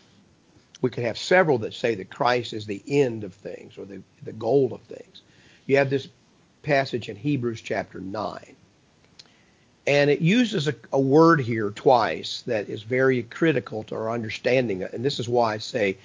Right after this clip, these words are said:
history is moving and time is moving in one direction, according to the Bible. And so to put reincarnation or karma onto this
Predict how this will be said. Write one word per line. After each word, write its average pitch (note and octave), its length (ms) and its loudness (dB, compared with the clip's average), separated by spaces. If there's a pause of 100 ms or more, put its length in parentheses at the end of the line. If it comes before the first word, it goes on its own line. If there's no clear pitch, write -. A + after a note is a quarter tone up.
(520)
history D3 580 4
is A#2+ 120 2
moving B2+ 480 4
and G#2+ 100 -4
time C3 380 2
is A#2+ 140 0
moving A#2 340 0
in G#2+ 180 -6
one B2+ 240 2
direction, A#2 600 -4 (520)
according A2+ 380 4
to G#2 80 -6
the G#2 80 -4
Bible. C3 500 6 (380)
And - 100 -12
so C3 140 2
to A2+ 80 -2
put B2+ 260 -2 (140)
reincarnation C3 920 2
or A2 100 -2
karma D#3 460 2
onto G#2+ 180 0
this G2 300 -2